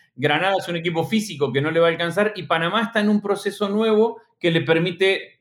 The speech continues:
tratar de reencauzar, eh, aquel proceso que le llevó al, al primer mundial. Entonces,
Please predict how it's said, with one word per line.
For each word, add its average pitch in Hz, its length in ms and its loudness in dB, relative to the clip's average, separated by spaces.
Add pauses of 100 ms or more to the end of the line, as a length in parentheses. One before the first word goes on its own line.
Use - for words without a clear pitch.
tratar 156 400 0
de 170 80 4
reencauzar, 147 840 2
eh, 127 80 -2
aquel 135 300 -2
proceso 143 400 -2
que 127 80 0
le 120 120 0
llevó 127 240 2
al, 131 160 -2
al 113 160 -2
primer 120 340 0
mundial. 110 300 0
Entonces, 160 460 -4